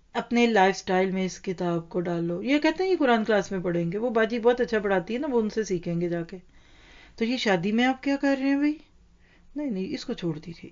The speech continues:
इस पे ना बात करें, सुतो पतवा, कुरान को घर में ना लाएं, शादी में कुरान क्या? और please, please, आप इतने रिजिड ना हो, बस इतना ही काफी। जाइए, अब वक्त पूरा हो गया।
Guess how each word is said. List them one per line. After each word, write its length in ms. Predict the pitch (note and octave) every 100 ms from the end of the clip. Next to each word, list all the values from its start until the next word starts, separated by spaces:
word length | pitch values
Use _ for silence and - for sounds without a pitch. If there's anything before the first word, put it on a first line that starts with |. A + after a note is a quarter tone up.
| C4+
इस 80 |
पे 120 | - D#4
ना 80 |
बात 200 | D4 B3+
करें, 180 | - G3+
सुतो 360 | F3 A#3+ A3+ A#3+
पतवा, 360 | A#3+ A3 F3+ E3 - -
कुरान 400 | - A#3+ D4+ E4
को 160 | D#4 A#3+
घर 120 | A3
में 120 | A3+
ना 140 | A#3 G#3
लाएं, 200 | F3+ E3+
शादी 340 | G3 A#3+ D#4+
में 140 | G4+ G#4
कुरान 340 | D#4+ C#4+ C4+
क्या? 200 | A#3+ G#3
और 160 | G3+ F3+
please, 360 | - B3 A#3
please, 340 | - F#3+ E3+ - - - A#3+
आप 160 | A3+
इतने 200 | G#3 G#3
रिजिड 340 | F3+ E3 F3+ F#3
ना 60 |
हो, 60 | A3
बस 180 | C4+ C4+
इतना 200 | A#3+ A#3+
ही 60 |
काफी। 240 | A3+ F#3+ G3+
जाइए, 260 | A#3+ C4
अब 100 | C4
वक्त 200 | G#3+ G3+ -
पूरा 160 | E3+
हो 140 | E3 D#3
गया। 200 | E3+